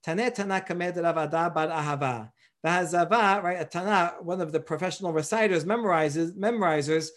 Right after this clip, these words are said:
recited this following Baraita before Rav Ada. V'hazava Shochatin Aleha Bashivi'i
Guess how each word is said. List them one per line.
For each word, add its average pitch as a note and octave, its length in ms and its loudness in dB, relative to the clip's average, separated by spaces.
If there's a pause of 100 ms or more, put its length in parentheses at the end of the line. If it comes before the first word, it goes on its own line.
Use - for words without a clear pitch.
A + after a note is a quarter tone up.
(180)
recited A3 480 2
this F3 140 -6
following F3 320 2
Baraita D3+ 480 -2
before C#3+ 380 -4
Rav C#3+ 260 -4
Ada. A#2+ 320 -10 (560)
V'hazava F3+ 560 4
Shochatin G3+ 540 0
Aleha F3 400 0
Bashivi'i E3+ 920 0